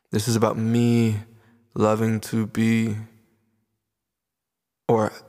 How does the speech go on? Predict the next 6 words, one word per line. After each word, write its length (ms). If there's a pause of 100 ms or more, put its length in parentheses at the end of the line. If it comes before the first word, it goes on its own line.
(180)
loving 300
to 180
have 280
company 580 (260)
with 180
somebody." 540